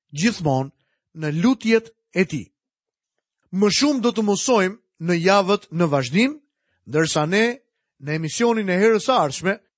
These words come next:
do të nisim të studiojmë me shumë vëmendje letrën e apostullit Paul drejtuar filipianëve. Të dashur miq, këtu kemi mbërritur në fund të programit për ditën e sotme. Ju falenderoj që kemi qëndruar së bashku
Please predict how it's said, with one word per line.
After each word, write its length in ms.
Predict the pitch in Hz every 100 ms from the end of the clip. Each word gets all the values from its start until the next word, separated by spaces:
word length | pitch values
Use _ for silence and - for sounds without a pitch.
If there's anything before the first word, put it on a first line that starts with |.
| _ _ -
do 140 | 170
të 120 | 185
nisim 360 | 202 269 - 226
të 120 | 226
studiojmë 560 | - 285 202 185 175 185
me 160 | 165
shumë 300 | 156 - 254
vëmendje 440 | 240 240 151 143 160 - _ _ _
letrën 340 | 113 175 208 196
e 40 |
apostullit 560 | 185 214 175 190 165 -
Paul 240 | 202 208
drejtuar 600 | 165 254 - 156 139 175 - _ _ _
filipianëve. 640 | 214 196 202 175 123 87 _ _ _ _ _ _ _ _ _
Të 80 | 131
dashur 300 | 165 190 202
miq, 220 | 247 254
këtu 140 | - 247
kemi 200 | 233 208
mbërritur 420 | 196 247 247 254
në 100 | 208
fund 360 | 190 247 254 226
të 100 | 214 202
programit 560 | 247 185 151 165 185 _ -
për 140 | 185 151
ditën 300 | 196 208 196
e 40 |
sotme. 340 | - 147 - 87 _ _ _ _ _ _ -
Ju 120 | 190
falenderoj 440 | 185 190 190 220 226
që 140 | 208
kemi 180 | 208 202
qëndruar 460 | 175 185 220 220 180
së 160 | -
bashku 460 | 196 151 123 202